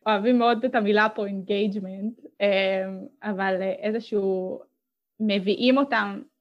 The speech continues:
והח-, החיבור הזה פשוט לא יוצר איזושהי, לא, לא נתתי להם ברירה אלא להיות מעורבים ולהיות בתוך זה, כי החיבור היה מיידי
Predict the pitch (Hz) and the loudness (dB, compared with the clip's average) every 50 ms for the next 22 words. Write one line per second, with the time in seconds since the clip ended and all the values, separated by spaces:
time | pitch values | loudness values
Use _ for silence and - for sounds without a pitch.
0 | - 196 185 185 185 175 - - 196 190 - - - 190 - - - 196 180 190 | -16 -8 -2 0 0 0 0 0 -2 -2 -2 -6 -10 -10 -10 -6 -6 -6 0 4
1 | 226 247 247 247 254 247 226 214 214 208 208 196 - - - 190 190 - 214 214 | 6 6 6 6 4 2 0 0 -2 -2 0 -2 -4 -6 -10 -12 -6 -4 -4 -4
2 | 208 _ _ _ _ _ _ _ - 214 220 220 220 214 - 220 214 208 214 214 | -4 _ _ _ _ _ _ _ -4 0 2 2 2 2 2 2 4 4 4 4
3 | 214 208 - - - 226 220 220 254 254 - - 214 208 208 202 196 196 202 208 | 2 2 0 0 0 2 2 2 2 -2 -2 0 2 2 4 4 2 2 0 -2
4 | - _ _ _ _ _ _ _ - 233 254 277 277 247 269 285 302 294 294 277 | -6 _ _ _ _ _ _ _ 2 4 6 6 6 6 6 6 6 6 4 2
5 | 285 311 294 269 240 226 196 214 208 214 226 226 220 214 214 214 214 214 208 208 | 2 2 2 2 2 2 0 0 2 4 4 4 4 4 2 2 2 4 4 4
6 | 220 214 247 226 214 185 196 196 185 - 233 240 247 226 202 185 196 208 202 202 | 2 2 2 2 2 2 0 0 0 2 2 4 4 4 2 2 2 0 0 -2
7 | 190 - - 214 226 233 - 269 247 269 262 277 277 269 277 - - 190 185 196 | -4 -2 2 2 2 2 2 0 2 4 4 4 4 2 -2 -4 -6 -4 -4 -4
8 | 196 - - 202 196 240 240 233 214 214 214 226 226 220 - _ - 208 202 196 | -6 -6 -6 -2 0 0 2 2 4 4 4 2 2 -2 -8 _ -8 -4 -4 -2
9 | 190 185 180 175 170 196 208 233 294 403 | -2 -2 -2 -2 -2 -2 0 2 0 0